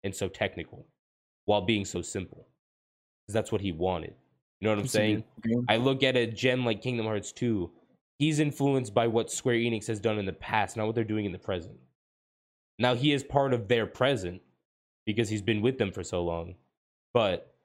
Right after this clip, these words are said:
Speaker 1: the main influences that led into that being such a passion project came from his past, not the present or the future. And so I don't know if this game will make, like, maybe twenty years from now,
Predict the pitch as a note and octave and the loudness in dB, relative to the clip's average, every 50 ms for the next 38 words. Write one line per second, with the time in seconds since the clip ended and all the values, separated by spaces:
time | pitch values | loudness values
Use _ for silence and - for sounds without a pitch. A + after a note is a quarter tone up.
0 | _ _ _ _ _ _ _ _ - A#2 A#2 B2 C3+ C3+ C3+ C3+ C#3 C#3 C3+ - | _ _ _ _ _ _ _ _ 0 2 4 4 4 4 2 2 0 0 0 0
1 | C#3 C3+ C3+ B2 B2 B2+ B2 A#2 G#2+ A2+ G#2 A2 A#2 B2 B2 B2 A#2 A2+ G#2+ G#2+ | 2 2 2 2 0 -2 -2 2 2 2 2 2 2 2 2 2 2 2 2 2
2 | G2+ F#2+ G2+ A#2 A#2 A2+ A2 - A2 - G#2 G2 - C3+ C3+ C#3 B2+ B2 G#2 - | 0 2 0 0 0 0 -2 -4 -4 -4 -4 0 2 2 2 2 -2 -4 -4 -2
3 | G#2+ G2 F2 F#2 F2+ - - A#2 A2 G2+ - G#2 F#2+ F2+ G2 G#2+ F2 - - - | -2 -2 0 -4 -8 -6 -4 -4 -4 -4 -4 -4 -6 -4 -4 -6 -6 -8 -4 0
4 | A#2+ A#2 G#2+ F#2 F#2 - - G#2 G2 F#2+ - - F2+ - - - - A#2 G#2+ G#2+ | 0 2 2 0 -2 -6 -6 -6 -6 -6 -6 -10 -16 -16 -14 -2 0 2 2 2
5 | G2+ F#2 - G2+ G2 F2 E2+ - - A2 G#2+ F#2+ - - F2+ - - _ _ _ | -2 -4 -4 -4 -4 -4 -6 -8 -4 -4 -4 -4 -6 -10 -14 -14 -16 _ _ _
6 | _ _ _ _ _ _ - A2+ A2+ - B2+ A#2+ C3 C#3 B2+ C3 C#3+ D3 C#3 B2 | _ _ _ _ _ _ -2 -2 2 4 4 4 4 2 2 2 4 4 2 2
7 | A2+ G#2 C3+ C3 A2+ G2+ G2 A#2+ B2 B2+ B2+ A#2+ A2+ A2 A2 G#2+ G#2+ G#2+ A2 A2+ | 2 0 0 0 0 0 2 2 4 4 2 2 2 2 2 2 2 2 2 2
8 | A2 - - - _ _ _ _ _ _ _ _ _ _ - B2+ B2+ A#2 B2 C3 | 2 0 -6 -16 _ _ _ _ _ _ _ _ _ _ 2 2 2 4 2 4
9 | C#3 D3+ C#3+ D3+ C3 C3 - - D3 D#3+ D3+ C3+ C3+ A#2 A#2 C3+ D3+ E3 D#3+ D#3 | 4 4 4 2 0 -2 -2 2 2 2 4 2 0 2 2 4 4 4 2 0
10 | - - A#2+ A2 G#2+ G2 F2+ F2+ F2 E2+ E2 | 0 0 0 2 2 0 0 -2 -4 -6 -8